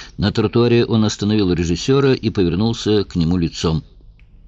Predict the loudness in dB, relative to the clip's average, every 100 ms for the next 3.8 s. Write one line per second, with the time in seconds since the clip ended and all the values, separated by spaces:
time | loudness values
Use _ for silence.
0 | -20 -20 -20 -8 -2 -2 2 4 4 2
1 | -2 0 0 -2 0 2 2 -2 0 -2
2 | 0 -2 -2 -2 -4 -2 0 4 4 4
3 | 2 2 2 -2 -2 -4 -4 -4